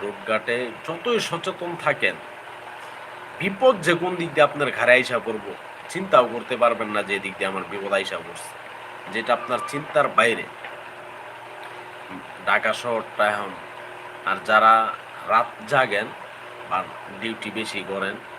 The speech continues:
তাদেরকে বলবো যে ছিনতাইকারীদের হাত থেকে যদি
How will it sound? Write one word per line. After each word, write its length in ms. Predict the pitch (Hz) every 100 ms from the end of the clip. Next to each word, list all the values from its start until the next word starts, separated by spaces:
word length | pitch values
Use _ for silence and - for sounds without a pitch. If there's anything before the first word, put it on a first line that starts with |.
| - - -
তাদেরকে 440 | 107 110 120 - 117 110
বলবো 340 | 120 117 101 113 123 -
যে 120 | 101 92 90 - - - -
ছিনতাইকারীদের 960 | 131 160 - 165 156 151 151 135 120 107
হাত 120 | 98 -
থেকে 140 | 101 98
যদি 140 | 98